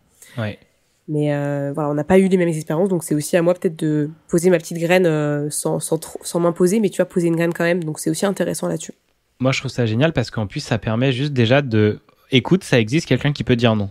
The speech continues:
Speaker 1: Si, même si toi, tu t'es jamais posé la question, regarde, euh, moi, je peux le faire, ou juste je peux être par l'exemple.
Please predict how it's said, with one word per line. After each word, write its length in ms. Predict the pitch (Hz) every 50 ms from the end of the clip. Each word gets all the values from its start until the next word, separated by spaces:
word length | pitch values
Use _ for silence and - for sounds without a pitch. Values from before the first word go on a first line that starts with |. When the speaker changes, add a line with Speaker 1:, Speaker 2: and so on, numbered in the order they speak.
| - -
Speaker 1:
Si, 160 | - - -
même 140 | 127 139 143
si 100 | - -
toi, 140 | - 160 156
tu 100 | - -
t'es 140 | - 117
jamais 340 | 101 98 104 139 147 160 160
posé 240 | - - 139 135 127
la 80 | 117 113
question, 400 | 117 113 107 - - 175 220 214 _ -
regarde, 380 | 110 110 107 110 120 131 127
euh, 260 | 104 98 98 98 98 98 101 107 - - -
moi, 220 | - 110 110 127
je 80 | 131 -
peux 100 | - 117
le 60 | 104
faire, 240 | - - 135 156 151
ou 40 | 127
juste 160 | 120 170 -
je 40 | -
peux 80 | - 131
être 140 | 147 - -
par 200 | - 156 143 143
l'exemple. 460 | 131 120 110 110 120 170 196 -